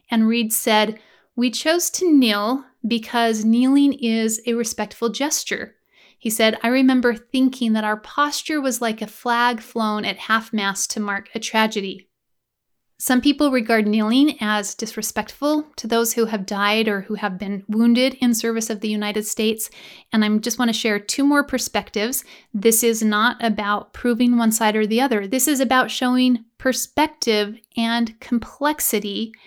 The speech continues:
and why we create chaos for our brains and in our bodies when we allow our brains to think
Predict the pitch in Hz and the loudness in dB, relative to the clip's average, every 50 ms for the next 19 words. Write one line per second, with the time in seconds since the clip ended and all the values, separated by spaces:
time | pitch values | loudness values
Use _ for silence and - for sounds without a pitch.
0 | - _ _ _ - 240 233 226 226 220 220 247 247 262 277 294 320 330 294 240 | -20 _ _ _ -2 0 0 2 0 0 2 2 2 2 2 2 2 2 0 0
1 | 233 277 285 285 285 - - - 262 247 240 240 233 - - - _ - - - | 0 0 0 -2 -4 -8 -8 -4 -2 0 2 2 2 0 -2 -8 _ -20 -18 -16
2 | - - - 294 302 320 294 226 202 185 185 214 - - - - - - _ _ | -10 -4 -2 0 0 2 2 2 2 2 0 -2 -2 -2 0 0 -2 -6 _ _
3 | _ _ - _ _ _ _ _ _ _ _ - - - 247 247 247 240 240 233 | _ _ -20 _ _ _ _ _ _ _ _ -20 -4 0 2 4 4 4 2 2
4 | 220 214 208 196 196 226 226 233 247 240 208 190 190 190 202 220 226 226 - - | 2 2 2 0 -2 -2 0 2 2 2 2 0 -2 -2 -2 -2 -2 -2 -6 -8
5 | - - - 220 220 220 220 233 226 226 220 214 220 220 208 202 190 - 220 226 | -8 -4 -2 0 0 0 0 -2 -4 -4 -2 -2 -2 -2 -2 -4 -6 -6 -2 0
6 | 247 254 247 220 202 190 190 202 220 - - - 220 214 208 214 208 208 214 208 | 2 2 2 0 -2 -4 -4 -6 -6 -6 -4 -2 0 0 0 0 -2 -2 -2 0
7 | 214 214 220 233 240 262 - - 233 226 226 208 190 220 214 208 208 208 208 202 | 0 2 4 4 4 4 4 2 2 2 2 0 -2 -2 -2 -2 -2 -2 -4 -4
8 | - - - - - - 226 220 220 226 220 220 - _ _ _ _ _ _ _ | -6 -6 -8 -6 -4 -2 -2 -2 -2 -2 -4 -8 -14 _ _ _ _ _ _ _
9 | - 247 240 247 254 247 254 - | -2 0 2 2 2 0 -2 -8